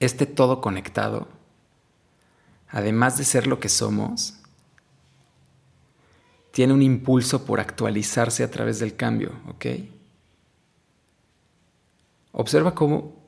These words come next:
no estoy diciendo evolucionar a través del tiempo. Estoy diciendo actualizarse a través del cambio. Porque esto sucede siempre ahora,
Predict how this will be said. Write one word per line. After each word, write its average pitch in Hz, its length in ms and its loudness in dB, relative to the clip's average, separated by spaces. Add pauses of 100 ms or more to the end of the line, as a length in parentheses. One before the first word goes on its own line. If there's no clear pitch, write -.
no 123 160 2
estoy 127 240 2
diciendo 120 600 2
evolucionar 117 920 2
a 123 120 -2
través 117 300 0
del 117 160 0
tiempo. 113 460 -2 (840)
Estoy - 200 -2
diciendo 131 440 2
actualizarse 120 1000 0
a 117 80 -6
través 113 320 0
del 104 220 -2
cambio. 107 500 -2 (1700)
Porque 123 240 0
esto 143 160 -2
sucede 123 340 0
siempre 117 560 2
ahora, 120 600 -2